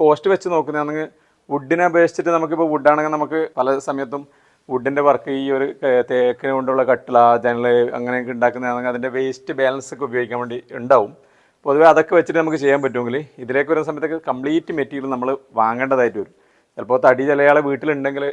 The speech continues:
തടിയുള്ളവർക്ക് അതായിരിക്കും കുറച്ചുകൂടി കോസ്റ്റ് എഫക്റ്റീവായിട്ട് വരിക. തടി ഉള്ളവർക്കാണ് പറയുന്നത്.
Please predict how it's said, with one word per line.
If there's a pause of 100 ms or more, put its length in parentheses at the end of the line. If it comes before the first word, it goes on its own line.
(100)
തടിയുള്ളവർക്ക്
അതായിരിക്കും
കുറച്ചുകൂടി (220)
കോസ്റ്റ്
എഫക്റ്റീവായിട്ട്
വരിക. (640)
തടി
ഉള്ളവർക്കാണ്
പറയുന്നത്.